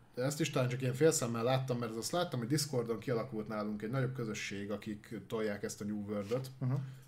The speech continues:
Speaker 1: és gondolom, hogy akkor annyira nem lehet rossz. Ö, bár a, a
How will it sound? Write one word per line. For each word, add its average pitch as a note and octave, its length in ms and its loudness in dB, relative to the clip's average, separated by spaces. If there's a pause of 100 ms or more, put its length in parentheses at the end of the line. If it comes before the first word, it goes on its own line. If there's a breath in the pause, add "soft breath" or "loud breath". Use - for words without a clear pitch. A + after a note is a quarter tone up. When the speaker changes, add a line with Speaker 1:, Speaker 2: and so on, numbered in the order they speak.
(140)
Speaker 1:
és G#2 460 -4 (320)
gondolom, G#2 240 -2
hogy G#2 100 -2
akkor G#2 180 -4
annyira A2 200 -2
nem G#2 160 -2
lehet E2+ 240 -8
rossz. - 380 -4 (1040 soft breath)
Ö, G2+ 480 0 (320)
bár A#2+ 220 4
a, A#2+ 360 2
a C3+ 80 4